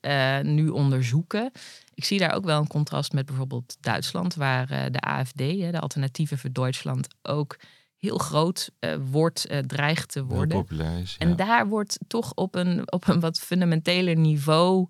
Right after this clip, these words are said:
Speaker 1: eh, door de meeste partijen afstand genomen van, eh, het idee om überhaupt samenwerking, eh, te overwegen. En ja, eh, hè, we, in Nederland zijn we toch,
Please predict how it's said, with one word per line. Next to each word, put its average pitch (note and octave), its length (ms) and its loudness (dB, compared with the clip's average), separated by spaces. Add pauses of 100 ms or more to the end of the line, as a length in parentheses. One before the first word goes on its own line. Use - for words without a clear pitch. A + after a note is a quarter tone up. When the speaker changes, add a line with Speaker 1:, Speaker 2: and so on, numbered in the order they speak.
(520)
Speaker 1:
eh, D3+ 180 2
door D3+ 280 0
de D3+ 80 2
meeste D3+ 320 0
partijen - 640 -2
afstand E3 540 0
genomen C#3+ 920 2
van, D3+ 580 4
eh, C#3 380 -2
het D3+ 240 2
idee F3+ 320 6
om F#3+ 100 6 (340)
überhaupt F3 520 2
samenwerking, C3+ 840 0
eh, C3+ 60 -2
te B2+ 240 -6
overwegen. C#3 600 -2
En D3 180 2 (600)
ja, F3 220 -6
eh, C3+ 360 -2
hè, A3 200 -2
we, F3+ 240 -4
in - 180 -2
Nederland D#3+ 380 0
zijn E3+ 200 2
we D3+ 160 -2
toch, D#3 380 -2